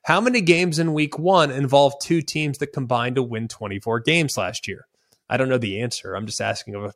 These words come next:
rhetorical question <laughs> because both Houston and U T S A went twelve and two last year. Pretty dang good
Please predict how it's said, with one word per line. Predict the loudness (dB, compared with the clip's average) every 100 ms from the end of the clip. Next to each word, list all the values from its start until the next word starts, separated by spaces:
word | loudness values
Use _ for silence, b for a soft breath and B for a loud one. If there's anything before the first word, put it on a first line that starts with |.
| _
rhetorical | -12 -6 -4 -4 _ _
question | -4 -4 -4 -14 -12
<laughs> |
because | -10 -6 0 0 -2 B B B _
both | 6 6
Houston | 2 0 4 4
and | 4 2
U | 2 0
T | 2 2
S | 4
A | 2
went | 4 0 2
twelve | 2 2
and | 0
two | -4 -4 -4
last | -6 -8 -14
year. | -14 _ _ _ _ _ _ _ _ _ _ _ _
Pretty | 2 2
dang | 4 2 4
good | 4 4